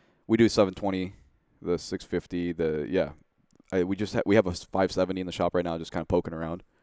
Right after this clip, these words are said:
looking, they just, you know, f-, seeing which direction we're gonna go with it. But there's, um,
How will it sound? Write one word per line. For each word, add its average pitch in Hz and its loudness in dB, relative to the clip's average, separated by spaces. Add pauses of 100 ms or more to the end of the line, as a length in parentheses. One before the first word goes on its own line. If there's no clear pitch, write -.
(220)
looking, 98 0
they 90 -4
just, 82 -12 (200)
you 85 -8
know, 78 -10
f-, - -20
seeing 98 -4
which 90 -4
direction 87 -2
we're 78 -10
gonna 80 -8
go 80 -2
with 76 -6
it. - -6
But - -6 (720)
there's, 87 -2
um, 76 -10